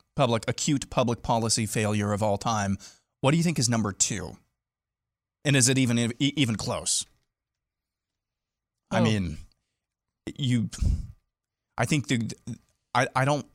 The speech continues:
Speaker 1: I don't know that there is an acute, under that definition that I just gave you, I'm not
Speaker 2: Listen.
Speaker 1: sure if there is an acute public
Speaker 2: I
Speaker 1: policy
Speaker 2: think
Speaker 1: failure. This, I think this might just be in a class all on its own.
Speaker 2: There
Speaker 1: Not to
Speaker 2: may
Speaker 1: diminish it, but just on its own.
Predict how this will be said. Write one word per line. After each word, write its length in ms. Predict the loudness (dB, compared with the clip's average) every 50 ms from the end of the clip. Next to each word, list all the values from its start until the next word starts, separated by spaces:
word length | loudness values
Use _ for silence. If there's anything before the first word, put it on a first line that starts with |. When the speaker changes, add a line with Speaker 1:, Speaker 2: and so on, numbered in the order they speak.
| _ _ _ _ 0
Speaker 1:
I 80 | 2
don't 180 | 2 2 2 2
know 240 | 2 2 2 2 2
that 180 | 0 0 0
there 200 | 0 0 2 2
is 220 | 2 2 2 2 2
an 180 | 0 0 -2
acute, 580 | -2 -2 -4 -4 -2 0 0 0 2 0 -2 -2 -4 -4 -2
under 160 | 0 2 2 4
that 200 | 2 2 2 2
definition 520 | 2 0 2 2 2 2 2 2 2 0
that 100 | 0 0
I 80 | 0 0
just 220 | 2 2 2 2 2
gave 260 | 2 0 2 0 0
you, 360 | -2 -4 -4 -4 -6 -6 -8 -10 _ _ _ _ _ _ _ _ _ _ _ _ _ -2
I'm 100 | 0 2
not 240 | 2 2 2 2 2
Speaker 2:
Listen. 160 | 4 4 4
Speaker 1:
sure 200 | 4 4 4 4
if 140 | 2 0 0
there 180 | 0 0 2 2
is 200 | 2 2 2 2
an 140 | 2 0 -2
acute 560 | -2 -4 -6 -8 -4 -2 -2 -2 -2 -4 -6
public 300 | -6 -6 -4 -4 -4 -6
Speaker 2:
I 40 | -4
Speaker 1:
policy 380 | -4 -2 0 2 2 2 2 2
Speaker 2:
think 120 | 0 0
Speaker 1:
failure. 360 | 0 0 0 0 0 0 -2 -2
This, 160 | -2 -2 -2 -2 -2
I 100 | -4 -2
think 200 | -2 -2 -2 0
this 180 | 0 0 0
might 160 | 0 0 0 0
just 200 | -2 -4 -4 -2
be 140 | 0 0
in 80 | 0 -2
a 60 | -4
class 420 | -6 -4 -2 -2 0 0 0 -2 -4 -6 -12 -20 _ _ _ _
all 200 | 0 2 2 2
on 120 | 0 0 0
its 160 | 0 0 0
own. 200 | 0 0 2 2
Speaker 2:
There 100 | 2 4
Speaker 1:
Not 60 | 4
to 60 | 4 4
Speaker 2:
may 40 | 6
Speaker 1:
diminish 340 | 6 6 6 4 4 4 2
it, 180 | 2 0 -2 -2
but 160 | -4 -4 -2 -2
just 240 | -2 0 0 0
on 140 | 0 -2 -2
its 160 | -2 -4 -4
own. 240 | -4 -6 -8 -10 -12